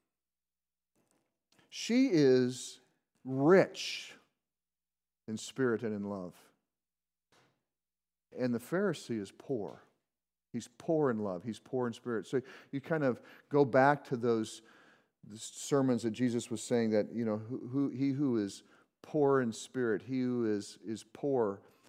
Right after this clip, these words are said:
and sad and lonely, blessed are you. And so this woman comes in and she is ap-, on the appearance of things poor in spirit.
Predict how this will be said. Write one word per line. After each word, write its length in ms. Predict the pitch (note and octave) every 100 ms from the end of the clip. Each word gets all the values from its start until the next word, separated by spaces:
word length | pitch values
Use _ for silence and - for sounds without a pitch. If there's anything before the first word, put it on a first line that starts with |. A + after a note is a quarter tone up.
| -
and 100 | G#2
sad 600 | - - C3 A#2+ F#2+ D#2+ -
and 160 | A2
lonely, 420 | A2+ B2 C3 G#2+ F#2
blessed 420 | G#2 B2+ D#3 D#3
are 200 | A2+ G#2+
you. 180 | G2+ F#2+
And 80 |
so 160 | G#2+ D3+
this 220 | D3+ D3+
woman 340 | D3 F#3+ A3+ C#3
comes 400 | - D#3+ C3+ C#3
in 180 | E3
and 120 | A#2 G#2+
she 300 | - F3+ F3+
is 180 | F3 - - - _ _ _ _ _ _ _ _ _
ap-, 320 | E3 - - F#3+
on 160 | F3+
the 120 | F3 D#3+
appearance 680 | - - C#4+ G#3 A#2+ A#2+ -
of 120 | G#2
things 420 | - G#2+ A#2 B2+
poor 260 | - D#3 C#3
in 60 |
spirit. 500 | B2 - E3+ B2 D2+